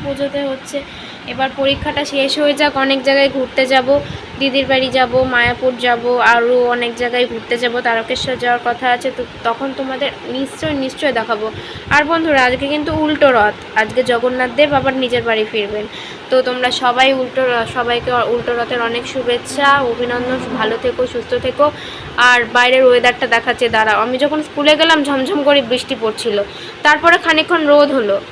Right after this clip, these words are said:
আবার বৃষ্টি পড়তে শুরু করলো, এখন আবার মেঘের অবস্থা দেখো,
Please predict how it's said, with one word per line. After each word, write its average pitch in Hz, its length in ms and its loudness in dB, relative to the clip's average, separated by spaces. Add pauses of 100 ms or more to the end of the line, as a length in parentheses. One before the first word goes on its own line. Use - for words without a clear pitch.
(420)
আবার 311 340 6
বৃষ্টি 349 360 0
পড়তে 320 320 0
শুরু 294 240 0
করলো, 262 260 4
এখন 262 420 4
আবার 302 240 4
মেঘের 285 360 4
অবস্থা 269 420 2
দেখো, 214 380 -2